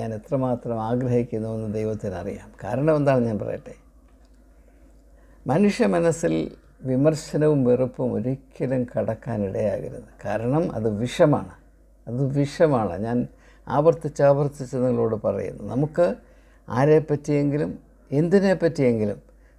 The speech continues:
ബഹുമാനപുരസ്സരം ചിന്തിക്കുകയും ആലോചിക്കുകയും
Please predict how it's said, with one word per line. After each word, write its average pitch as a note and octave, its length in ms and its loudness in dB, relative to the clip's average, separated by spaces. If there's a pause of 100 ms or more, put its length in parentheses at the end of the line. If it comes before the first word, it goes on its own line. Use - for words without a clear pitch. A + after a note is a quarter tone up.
(100)
ബഹുമാനപുരസ്സരം C#3 1120 2
ചിന്തിക്കുകയും C3 720 -2 (1900)
ആലോചിക്കുകയും C#3+ 840 2